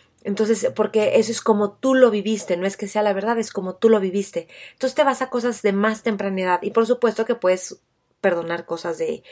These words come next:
de, pues, recientes, obviamente. O sea, tú quieres perdonar todo. Entonces, es importante saber que es un proceso.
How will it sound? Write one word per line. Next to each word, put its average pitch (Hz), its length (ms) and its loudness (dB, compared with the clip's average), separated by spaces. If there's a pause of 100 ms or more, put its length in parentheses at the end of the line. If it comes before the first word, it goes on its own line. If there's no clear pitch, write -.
(340)
de, 170 340 -4 (140)
pues, 156 240 -8
recientes, 202 560 -4
obviamente. 190 400 -2
O - 20 -20
sea, 143 120 -14
tú - 160 -8
quieres 240 260 0
perdonar 160 540 -4
todo. - 320 2 (460)
Entonces, 254 580 0
es 294 180 0
importante 254 480 2
saber 196 300 0
que 196 80 -6
es 190 100 -6
un 185 120 -6
proceso. 202 600 -2